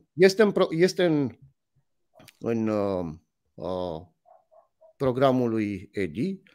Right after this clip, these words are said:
Uh, tu ai spus că a greșit. Eu îți spun că n-a greșit, pentru că efectiv nu a avut timpul necesar să termine, ținând cont de haosul de la Dinamo și de focurile care trebuie strin-, stinse în perioada asta de către D D B, din păcate,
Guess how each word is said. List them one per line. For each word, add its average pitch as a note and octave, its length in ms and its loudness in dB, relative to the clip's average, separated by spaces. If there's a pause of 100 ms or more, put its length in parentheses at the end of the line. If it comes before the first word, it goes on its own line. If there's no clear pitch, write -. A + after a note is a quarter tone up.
(460)
Uh, B2+ 460 4
tu D#3 80 0
ai F#3 120 8
spus F#3+ 200 0
că E3+ 120 2
a D3+ 60 8
greșit. C3 380 -4 (120)
Eu G#2+ 160 0
îți A2+ 120 -4
spun C#3+ 200 -2
că C3 100 -2
n-a C#3+ 160 0
greșit, D#3 440 -4
pentru F#2 300 -10
că F#2 240 -4
efectiv A#2 500 -2
nu G#2 200 -4
a F2+ 80 -4
avut E2+ 220 -6
timpul G2 300 -6
necesar F2+ 460 -4
să - 120 -12
termine, F2 420 -4
ținând F#2+ 380 -6
cont G2 460 -4
de F2 100 -4
haosul F#2+ 580 2
de F2+ 100 -4
la F2+ 120 -2
Dinamo F2 400 -2
și F2 140 -10
de F#2 80 -6
focurile A2 540 0
care F2+ 220 -4
trebuie F2+ 400 -4
strin-, F#2 320 -6
stinse G2+ 440 -6
în F2+ 80 -4
perioada F2 500 -2
asta F2 220 -4
de E2+ 120 -8
către F3 320 6
D A2 80 2
D F#2+ 140 0
B, F2 220 -2
din F#2 160 -6
păcate, D#2+ 540 -6